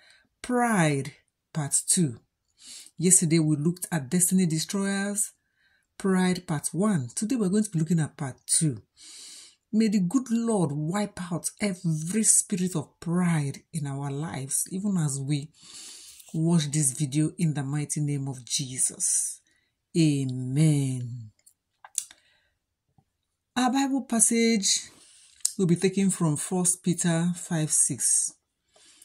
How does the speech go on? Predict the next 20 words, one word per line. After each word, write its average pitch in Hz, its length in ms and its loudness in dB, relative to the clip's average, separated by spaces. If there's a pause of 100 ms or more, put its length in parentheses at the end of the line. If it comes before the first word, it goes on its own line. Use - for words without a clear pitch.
(140)
But 269 100 -2
let 262 140 0
us 247 160 2
go 196 160 0
straight 185 460 2
to 156 120 2
our 143 160 -2
memory 156 400 4
verse, 135 400 -2
James 202 640 2
four 175 380 0
verse 139 260 0
six. - 460 2
It 165 160 -2
says, 143 800 2 (1000)
"But 208 220 2
he 214 220 4
giveth 262 580 2
more 226 400 6
grace. 160 1080 4